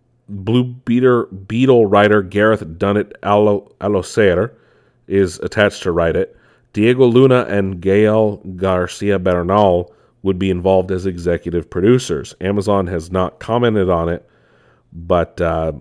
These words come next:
it would be the third spin-off from The Boys after Gen V and Diabolical, and would be set in Mexico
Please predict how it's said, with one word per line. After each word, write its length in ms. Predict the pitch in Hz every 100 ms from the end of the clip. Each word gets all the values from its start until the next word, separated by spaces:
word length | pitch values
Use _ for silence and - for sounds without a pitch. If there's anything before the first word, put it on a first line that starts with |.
| - _ _ _ _ _ _ _ _ _ -
it 140 | 87
would 240 | 98 90
be 260 | 92 98 95
the 200 | 85 90
third 440 | - - 135 165
spin-off 480 | 151 - 101 87 87
from 260 | - 95 87
The 80 | 85
Boys 440 | 87 85 92 98
after 300 | 87 87 90
Gen 340 | 80 98 90
V 420 | 85 90 92 98 -
and 180 | 85
Diabolical, 880 | 85 85 82 87 90 82 - 85 - _ _ _ _ _ _ _ _
and 600 | 82 85 85 82 80 82 _ _ _ - _ _ _ _ _ _ _ _ _ _ _ _
would 220 | 92 85
be 140 | 90
set 440 | 85 - 113 113 -
in 220 | 95 92
Mexico 720 | 82 80 - 73 - 80 78